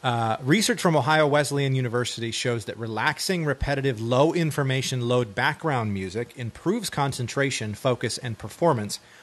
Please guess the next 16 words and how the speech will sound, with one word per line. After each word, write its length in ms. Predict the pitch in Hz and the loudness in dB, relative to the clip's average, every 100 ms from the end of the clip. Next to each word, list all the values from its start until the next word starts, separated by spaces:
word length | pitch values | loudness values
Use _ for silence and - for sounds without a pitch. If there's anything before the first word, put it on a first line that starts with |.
| - | -6
while 140 | 120 120 | 0 0
reducing 340 | 117 123 120 | 2 -2 -2
stress, 380 | - 113 117 - - - - - - | -4 -2 -4 -6 -14 -20 -20 -18 -4
even 280 | 190 208 170 | 2 4 6
more 240 | 165 180 | 6 4
so 220 | - 143 | 4 0
than 160 | 123 123 | 0 -2
working 260 | 123 123 | -4 -4
in 80 | 113 | -6
silence. 600 | 101 139 127 92 - - - _ _ _ _ _ _ - | -2 0 0 -2 -10 -14 -16 _ _ _ _ _ _ -6
So 140 | 135 | 0
they're 160 | 139 151 | 2 4
saying 320 | 151 135 123 | 4 2 0
things 280 | 143 131 123 | 0 -2 -2
like, 300 | 107 101 - _ _ _ _ _ _ - | -4 -6 -14 _ _ _ _ _ _ -12
uh, 460 | 107 101 98 95 | -8 -6 -8 -10